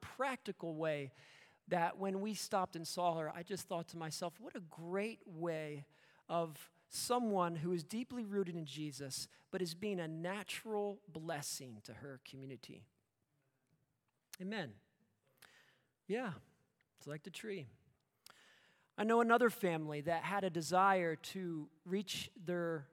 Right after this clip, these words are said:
they wanted to better be a blessing to their street, their block, in their neighborhood.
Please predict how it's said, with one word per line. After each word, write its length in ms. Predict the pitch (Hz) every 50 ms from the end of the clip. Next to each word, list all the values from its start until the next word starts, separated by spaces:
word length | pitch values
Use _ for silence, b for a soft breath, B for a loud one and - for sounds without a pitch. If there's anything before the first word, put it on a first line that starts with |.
| _ _ _
they 140 | - 202 202
wanted 360 | 202 208 226 262 262 254 220 -
to 120 | - 196
better 580 | 165 147 - 208 202 214 220 220 214 208 202 - - - - 160
be 140 | 190 180 175
a 60 | 165
blessing 640 | 139 170 165 180 190 196 - - 202 185 175 165 151
to 120 | - 160
their 160 | 147 151 151
street, 640 | - - - - - 226 269 247 165 - - - - - _ _ _ _ _ -
their 120 | 165 160
block, 640 | 151 143 160 160 180 185 175 - - - - - - - _ b b b b b b
in 120 | 170 170
their 120 | 165 165 170
neighborhood. 600 | 165 180 180 185 175 170 135 117 120 120 104 110